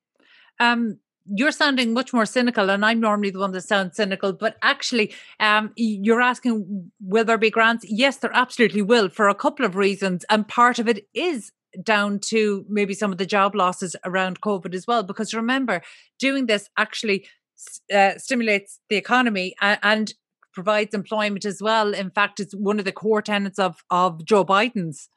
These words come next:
um, initiative in this area. The other thing is that obviously just last week we saw the publication of the Climate Action Bill and the Low Development Bill. So actually, Ireland is committed to some very tough targets, uh,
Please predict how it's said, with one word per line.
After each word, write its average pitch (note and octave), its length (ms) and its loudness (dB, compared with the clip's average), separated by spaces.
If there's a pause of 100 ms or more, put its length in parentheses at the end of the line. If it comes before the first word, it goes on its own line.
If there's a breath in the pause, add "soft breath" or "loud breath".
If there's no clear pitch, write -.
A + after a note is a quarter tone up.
(120)
um, F#3 180 0
initiative F3+ 640 -6
in F3+ 140 -8
this F3+ 200 -8
area. F3+ 320 0 (360 loud breath)
The E4 80 -2
other A4 180 -4
thing A#3+ 180 2
is B3 200 0
that A#3+ 120 -4
obviously C#4+ 320 -2
just G4 280 -6
last B3 260 -2
week A#3 240 -6 (100)
we A3 140 -4
saw C4 480 -4 (100)
the G3+ 300 0
publication G3 560 -4
of F3+ 140 -4
the F#3+ 60 -4
Climate F#3 360 -4
Action F3 420 -6
Bill F3 460 -4
and F3 340 -4 (480 loud breath)
the A3 60 0
Low G3 220 2
Development F#3 580 -2
Bill. F3+ 240 0
So - 260 -8
actually, D4+ 480 -2 (640 loud breath)
Ireland F#4+ 400 0
is E4+ 140 -2
committed C4 560 0 (300 soft breath)
to C4 120 2
some B3 240 0
very D4 420 0
tough - 420 -6
targets, A3+ 720 -4 (520)
uh, A3 140 2